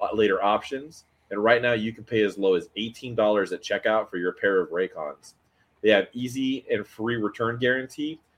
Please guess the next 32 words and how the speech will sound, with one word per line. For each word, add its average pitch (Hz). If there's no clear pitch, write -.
They 104
offer 107
two -
years 131
of 104
produ-, 113
of 98
product 117
protection 110
insurance 117
for 98
just 104
a -
few 107
bucks 104
extra. 165
They 117
offer 123
free 135
domestic 123
shipping 143
and 104
flat 110
fee 117
international 107
shipping. 156
And 113
they 113
have 117
over 107
fifty 151
thousand 120